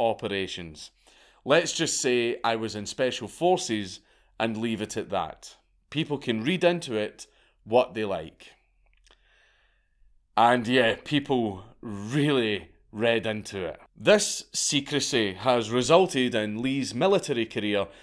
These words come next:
becoming almost legendary, with loads of speculation and embellishment that Lee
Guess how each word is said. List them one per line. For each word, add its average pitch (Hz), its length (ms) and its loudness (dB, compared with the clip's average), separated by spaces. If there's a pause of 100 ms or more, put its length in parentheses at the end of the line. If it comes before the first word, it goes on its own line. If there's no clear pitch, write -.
(220)
becoming 123 640 2
almost 123 640 2
legendary, 107 920 -2
with 104 300 -2 (380)
loads 156 680 4
of 135 200 -2
speculation 117 1000 0
and 110 240 -4
embellishment 113 1000 0
that 123 220 -4
Lee 139 440 -2